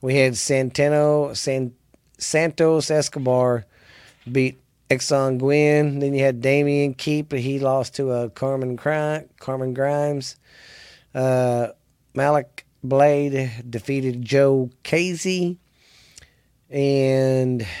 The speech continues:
we had Tony D'Angelo, and they de-, he defeated Pete Donnie. Then you had Wendy Cha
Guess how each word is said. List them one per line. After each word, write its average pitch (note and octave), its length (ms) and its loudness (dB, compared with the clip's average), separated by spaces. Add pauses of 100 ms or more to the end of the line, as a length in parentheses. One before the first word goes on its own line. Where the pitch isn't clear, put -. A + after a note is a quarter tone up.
(3250)
we B2+ 120 -2
had B2+ 360 2
Tony D3+ 760 0 (400)
D'Angelo, C#3+ 1000 2 (520)
and B2 1040 -2
they B2+ 140 0
de-, C3 260 -4
he C3 160 -2
defeated C3+ 560 -4
Pete C#3+ 300 -4
Donnie. C#3+ 520 0 (600)
Then C#3 160 -2
you C#3 80 2
had C3 140 2
Wendy C#3+ 420 0
Cha D3 560 4